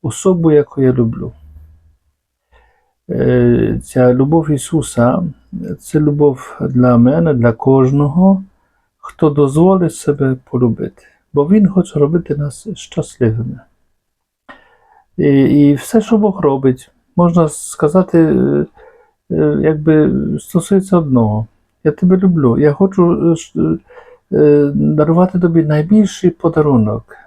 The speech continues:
<laughs> Найбільший подарунок. Тим подарунком, е, каже Бог, є я сам. Я сам є твоїм щастям, твоїм скарбом. Звичайно, не можна зробити когось щасливим, е,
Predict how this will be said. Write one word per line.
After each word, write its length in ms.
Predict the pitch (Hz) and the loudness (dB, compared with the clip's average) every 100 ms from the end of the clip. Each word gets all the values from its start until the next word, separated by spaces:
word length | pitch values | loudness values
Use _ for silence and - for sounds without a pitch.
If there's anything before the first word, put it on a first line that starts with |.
| _ - | _ -16
<laughs> 360 | 156 - - | -14 -14 -8
Найбільший 520 | 147 139 160 170 - | -4 -2 -2 -4 -4
подарунок. 640 | 160 151 156 147 131 127 - - - _ _ _ | -8 -2 2 4 2 0 -6 -20 -20 _ _ _
Тим 120 | 165 | -4
подарунком, 720 | 156 165 170 185 185 170 160 131 | -2 0 2 2 2 0 -2 -4
е, 180 | 127 143 | -4 -4
каже 280 | 147 135 | -6 -4
Бог, 260 | 147 160 127 147 | -2 -2 -2 -2
є 120 | 143 | 0
я 180 | 139 120 | 0 -2
сам. 380 | - 104 98 104 - _ | -4 -2 -2 -4 -10 _
Я 180 | - 156 | -2 -2
сам 380 | - 165 160 139 | -2 -4 -2 -2
є 160 | 139 131 | -2 -4
твоїм 440 | - 127 120 120 | -6 -2 -2 -2
щастям, 680 | - - 160 151 - 131 127 | -6 -4 -2 -2 -4 -6 -6
твоїм 360 | - 123 120 | -4 -2 -2
скарбом. 680 | - - 113 110 98 98 104 - _ _ _ _ _ _ _ _ _ - _ _ _ _ _ _ | -4 -8 -8 -6 -6 -6 -8 -14 _ _ _ _ _ _ _ _ _ -20 _ _ _ _ _ _
Звичайно, 400 | 139 - 175 165 | -6 0 2 2
не 120 | 143 | 0
можна 640 | 147 165 143 151 147 123 131 | 2 0 0 0 0 0 -2
зробити 440 | 131 139 156 - | -2 -2 -4 -6
когось 300 | - 147 131 | -2 0 0
щасливим, 840 | - 127 113 - 143 135 131 | -4 -8 -8 -6 -2 0 0
е, 40 | 127 | 0